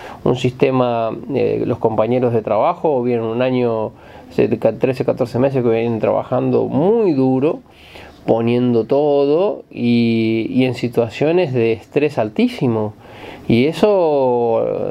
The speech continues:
la población se ve que no, no, no nos tienen en cuenta en ese punto, porque la realidad es que hacen fiesta clandestina, se juntan, eh,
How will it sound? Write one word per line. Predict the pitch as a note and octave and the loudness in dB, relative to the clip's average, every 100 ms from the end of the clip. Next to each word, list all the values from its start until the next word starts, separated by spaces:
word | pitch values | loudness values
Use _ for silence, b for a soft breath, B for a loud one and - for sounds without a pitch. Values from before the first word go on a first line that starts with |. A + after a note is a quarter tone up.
| F#2 F2+ F#2+ - - - | -6 -6 -6 -6 -6 -2
la | G#2+ | 0
población | B2+ B2+ G#3 G3+ | 0 2 0 0
se | C#3+ | 0
ve | D3 C3 | 0 0
que | C#3 C3+ | -2 0
no, | C#3 | 0
no, | C3+ C3 B2 B2+ | 2 2 2 0
no | C3 | -2
nos | C3 C3+ | -2 -2
tienen | C#3+ C3 | 0 0
en | B2+ | 2
cuenta | - G#3 C3+ | 0 0 0
en | A#2+ | -2
ese | A#2+ B2 | -2 -4
punto, | B2 C#3 D#3 F3+ G3 - | -2 -2 0 0 -2 -2
porque | B2+ A#2 A#2 - A#2+ A#2+ A#2 A2+ A2+ | 0 0 -2 -2 0 2 2 0 0
la | A#2 | -2
realidad | A#2 A#2 B2 D#3 G#3 E3+ A#2+ | 0 0 2 2 2 2 0
es | A#2 | -2
que | - A#2+ A2+ G#2+ B B B B - | -4 -2 -2 -2 B B B B -2
hacen | B2 B2+ | 0 0
fiesta | B2 A#2+ - | 0 0 0
clandestina, | A2+ A2+ A#2 F#3 G3+ G3+ G3+ G3 F#3 F3 E3+ D#3+ D3 | 0 0 0 2 2 2 2 0 0 0 2 0 -2
se | C#3+ A#2 | -4 -12
juntan, | - B2 B2 A#2 A#2 A#2+ A2+ A2+ B B B - | -6 -2 -2 0 0 0 -4 -8 B B B -2
eh, | A#2 A#2 A2+ A2+ A2 A2 G#2+ G#2+ G#2 G2+ | 2 2 2 2 0 0 0 0 0 -2